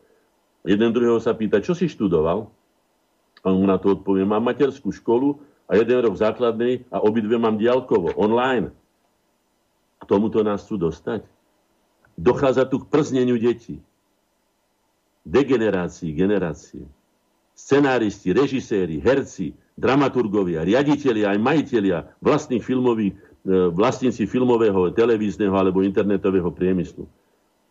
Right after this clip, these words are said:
Čo chceme vychovať z detí? Týmto príkladom, ktorý mnoho razy vidím, keď koľko razy ja zakopnem o nejaké veci na lište, alebo ja neviem, čo všetko by som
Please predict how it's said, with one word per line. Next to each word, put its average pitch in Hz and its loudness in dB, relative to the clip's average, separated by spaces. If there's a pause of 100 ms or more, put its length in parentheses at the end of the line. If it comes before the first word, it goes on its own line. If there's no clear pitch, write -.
(420)
Čo - 2
chceme 123 2
vychovať 92 0
z - -12
detí? 95 -2 (1040)
Týmto 127 2
príkladom, 117 0
ktorý 110 0
mnoho 123 2
razy 110 0
vidím, 107 -2
keď 95 0
koľko 107 2
razy 101 2
ja 98 2
zakopnem 107 -2
o 101 0
nejaké 95 0
veci 101 0
na 101 2
lište, 117 0
alebo 92 2
ja 92 2
neviem, 92 0
čo 87 -6
všetko 95 -4
by 85 -2
som 80 -4